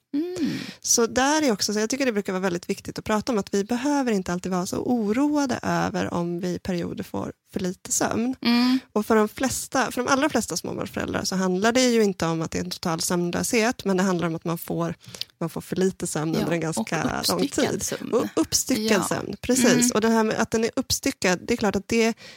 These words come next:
Speaker 2: det upplevs ju väldigt jobbigt,
Speaker 1: Mm.
Speaker 2: att man blir väckt och att man vaknar och så. Eh,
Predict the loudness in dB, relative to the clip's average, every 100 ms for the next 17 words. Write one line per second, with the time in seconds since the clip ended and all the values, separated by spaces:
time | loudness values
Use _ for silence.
0 | -20 _ 0 2 2 0 -2 0 -4 0
1 | 0 0 -2 -4 -2 -4 0 2 4 2
2 | 0 -2 0 -2 -2 -8 -10 -6 -6 -2
3 | -2 -2 -4 -2 0 -2 -6 -10 -16 -16
4 | -20 _ 0 2